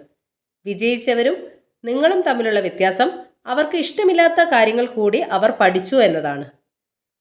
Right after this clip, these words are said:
ഇന്ന് നിങ്ങൾ എടുക്കുന്ന ആ കഠിനമായ തീരുമാനമായിരിക്കും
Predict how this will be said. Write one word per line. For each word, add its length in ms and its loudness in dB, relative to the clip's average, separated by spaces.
ഇന്ന് 200 0
നിങ്ങൾ 260 0
എടുക്കുന്ന 360 0
ആ 160 -2
കഠിനമായ 580 0
തീരുമാനമായിരിക്കും 960 -4